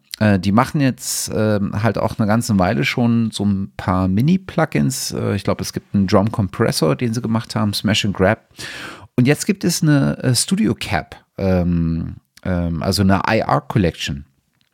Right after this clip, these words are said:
sozusagen, also eine Sammlung von Impuls, äh, Antworten von, äh, ähm, Gitarrenlautsprechern, die sie aufgenommen haben. Und zwar gibt es einen, äh, Hersteller, ist glaub ich auch ein englischer Hersteller, Zilla Caps nennen die sich.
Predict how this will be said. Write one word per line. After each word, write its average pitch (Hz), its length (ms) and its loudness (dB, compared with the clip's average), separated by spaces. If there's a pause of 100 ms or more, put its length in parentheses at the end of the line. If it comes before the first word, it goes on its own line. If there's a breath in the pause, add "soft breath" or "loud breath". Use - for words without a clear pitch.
(260)
sozusagen, 82 520 -4
also 80 160 -4
eine 85 140 0
Sammlung 101 320 4
von 98 220 2
Impuls, - 640 0
äh, 110 260 2
Antworten 98 640 2
von, 92 600 2
äh, 95 100 -2
ähm, 92 1200 0 (160)
Gitarrenlautsprechern, 90 1200 0
die 95 120 -4
sie 87 120 0
aufgenommen 80 640 -4
haben. 76 240 -4
Und 92 140 -2
zwar 104 300 4
gibt 117 180 -4
es 113 160 -2
einen, 92 400 0
äh, 98 160 -2
Hersteller, 123 600 0
ist 104 100 -4
glaub - 160 -2
ich - 160 -6
auch - 100 -10
ein - 100 -4
englischer - 500 0
Hersteller, 113 520 0
Zilla 110 400 2
Caps - 480 -2
nennen 135 200 0
die 135 100 -2
sich. 131 340 -6